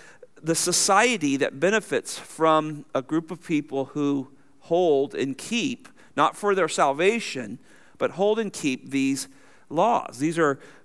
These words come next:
great truths, and we see how society is held together, how the family is held together. And when the family falls apart, when dads fail to lead, particularly when there is no fathers in the home,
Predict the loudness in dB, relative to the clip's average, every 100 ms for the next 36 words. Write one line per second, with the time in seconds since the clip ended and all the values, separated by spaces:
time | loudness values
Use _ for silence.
0 | -4 2 4 2 -4 0 2 2 0 -2
1 | -2 -2 -2 2 2 2 0 2 2 0
2 | -2 -2 -2 -2 2 4 4 -2 -4 -6
3 | -4 -2 0 0 0 -2 -2 -6 -8 -10
4 | -10 -10 -12 -20 -20 -20 -10 -2 0 2
5 | 4 4 2 4 4 4 0 -4 2 4
6 | 2 -2 -20 _ -10 0 4 4 2 -2
7 | -2 2 2 0 -2 0 0 -2 -8 -12
8 | -20 -18 -14 -2 -2 0 0 2 0 0
9 | 0 2 4 2 0 -4 0 2 2 -2
10 | -6 -8 -8 -8 -6 -6